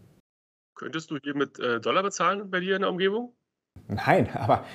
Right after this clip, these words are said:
Speaker 2: die Frage ist doch, welcher Währung die Leute im Ernstfall mehr vertrauen, dem Dollar oder dem Euro?
Speaker 1: Ähm, ich glaub, da denkst du zu viel in der Finanzwelt. Wenn man wirklich jetzt so von Person zu Person denkt, ähm, es zahlt hier niemand mit Dollar in Europa.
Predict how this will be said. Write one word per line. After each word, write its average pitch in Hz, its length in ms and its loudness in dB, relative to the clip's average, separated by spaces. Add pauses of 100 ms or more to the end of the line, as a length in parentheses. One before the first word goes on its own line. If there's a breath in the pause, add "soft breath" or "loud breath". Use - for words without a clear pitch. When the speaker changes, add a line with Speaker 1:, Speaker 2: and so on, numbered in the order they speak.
(100)
Speaker 2:
die 110 80 0
Frage 107 380 8
ist 117 180 2
doch, 113 160 8
welcher 110 300 6
Währung 113 280 8
die 110 100 6
Leute 110 260 8
im 107 60 2
Ernstfall 104 340 2
mehr 104 160 4
vertrauen, 104 460 4
dem 90 140 -4
Dollar 110 300 6
oder 110 140 6
dem 101 160 2
Euro? 123 440 4 (1120)
Speaker 1:
Ähm, 113 420 4 (180)
ich - 180 -6
glaub, 113 300 4
da 143 100 4
denkst 131 380 0
du 143 180 -4
zu 165 640 -4
viel - 280 -4
in 139 80 2
der 143 80 4
Finanzwelt. 123 640 2 (560)
Wenn 127 100 4
man 123 40 -4
wirklich 139 220 -4
jetzt 147 100 -4
so 147 120 2
von 139 180 -2
Person 139 320 2
zu - 120 -10
Person 151 400 0
denkt, 107 360 -2 (580)
ähm, 113 320 0
es - 160 -8
zahlt 131 280 4
hier 151 80 -6
niemand 147 200 2
mit 123 100 -6
Dollar 139 240 0
in 104 80 -6
Europa. 101 460 -4